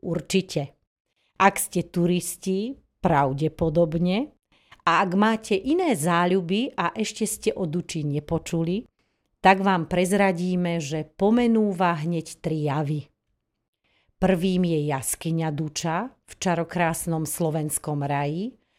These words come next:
o ktorej hovorí dnešná povesť. Druhým je rovnomenný vrch, ktorý ukrýva ešte ďalšie jaskyne.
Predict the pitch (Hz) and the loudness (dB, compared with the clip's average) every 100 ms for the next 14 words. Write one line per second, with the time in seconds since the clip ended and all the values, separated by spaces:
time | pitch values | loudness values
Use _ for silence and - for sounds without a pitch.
0 | _ - 190 - 202 180 170 147 165 165 | _ -4 -4 -2 2 2 2 2 2 2
1 | 165 143 156 - 160 143 147 151 135 127 | 0 0 -2 -2 -2 -2 -2 -2 -2 -4
2 | - - - - _ _ _ _ _ _ | -6 -14 -18 -20 _ _ _ _ _ _
3 | _ 156 139 190 185 175 196 214 254 240 | _ -4 2 4 4 2 0 0 0 2
4 | 190 190 180 190 190 180 180 165 143 131 | 4 4 4 2 2 2 2 0 -2 -4
5 | 151 196 - - _ - - 185 175 - | -2 -4 -6 -18 _ -20 -2 0 0 -2
6 | 220 - 185 165 160 180 - 165 135 156 | -6 -2 -2 0 -4 -6 -6 -6 -2 -2
7 | 175 - 196 156 139 - - 160 165 170 | -2 -2 -2 -2 -2 -4 -6 -4 -2 -2
8 | 247 | -2